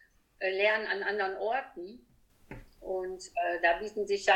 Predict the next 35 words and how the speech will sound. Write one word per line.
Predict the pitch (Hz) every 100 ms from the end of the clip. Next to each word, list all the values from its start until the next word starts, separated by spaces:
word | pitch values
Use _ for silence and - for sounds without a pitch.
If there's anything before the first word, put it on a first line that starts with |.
| 202
irre | 208 214
viele | 208 202 196
Möglichkeiten, | 208 214 202 - 190 185 185 185
sich | 185 185
in | 185
kleinen | 185 190 185
Gruppen | 190 - 202 185 190
im | 190 180
Wald | 175 180
zu | - 180
treffen | - 180 180 175
oder | 170 170
hier | 170 190 180
oder | 175 175
da. | 170 165 170 - -
Aber | 185 190
ansonsten | 185 190 185 190 -
eben | 175 180 180
diese | 175 180
Fähigkeit, | - 175 165 - 170 170
sich | - 175
selbst | - 180 -
zu | -
organisieren, | - 165 165 185 196 370 - - _ _ _ _ - -
etwas | 170 - 185 -
anzugehen. | 180 190 - 180 180 175 175
Und | 175 175
die | 208
Schulen, | 202 226 214 208
die | 190 190
auch | 180 180
schon | - 196
ein | 190
Projekt | 190 190 196 -
machen, | 190 190 202 185